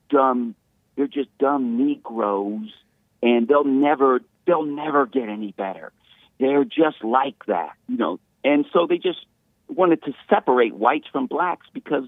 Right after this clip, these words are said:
the blacks they felt could never rise up. And so, and then they made sure that they never could by, by, you know, making laws that kept things separate and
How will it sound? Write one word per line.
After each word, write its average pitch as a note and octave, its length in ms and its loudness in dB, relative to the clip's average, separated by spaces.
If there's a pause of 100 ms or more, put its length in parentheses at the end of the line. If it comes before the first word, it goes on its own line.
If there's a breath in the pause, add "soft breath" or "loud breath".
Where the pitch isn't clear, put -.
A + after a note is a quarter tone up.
the - 80 -6
blacks C#3 420 -2
they C3 120 -2
felt C3+ 400 0
could C3 260 -4
never C#3+ 340 2
rise C#3+ 420 -2
up. - 240 0 (760)
And C3 160 -2
so, D#3+ 220 2
and D#3 160 2
then F3 120 2
they F3+ 120 -2
made F#3 220 -2 (140)
sure B3+ 180 2
that F#3 160 -2
they G#2+ 100 0
never G#2 240 0
could G#2+ 280 -4
by, A2+ 240 -4 (220)
by, - 300 -4
you - 60 -8
know, B2+ 120 -4
making A#2+ 460 -4
laws A2 380 2
that G2 120 -2 (480)
kept - 180 -4
things G#2 300 -4
separate - 520 -4
and - 180 -16